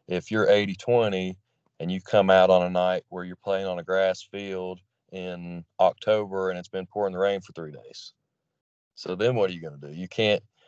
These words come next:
you can't throw the ball because your receivers can't run, and, and then you're just kinda,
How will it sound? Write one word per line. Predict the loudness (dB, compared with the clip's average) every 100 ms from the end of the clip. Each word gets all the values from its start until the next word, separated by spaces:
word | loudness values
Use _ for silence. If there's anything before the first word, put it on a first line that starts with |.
| _ _ -10
you | -6
can't | 0 0 4
throw | 4 4
the |
ball | 6 6 4
because | -2 -10
your | -12
receivers | -12 -12 -12 -10
can't | -6 -6 -4
run, | 0 2 0 -2
and, | -6 -12
and | -12 -10
then | -8 -8
you're | -10
just | -12 -10
kinda, | 0 2 2 0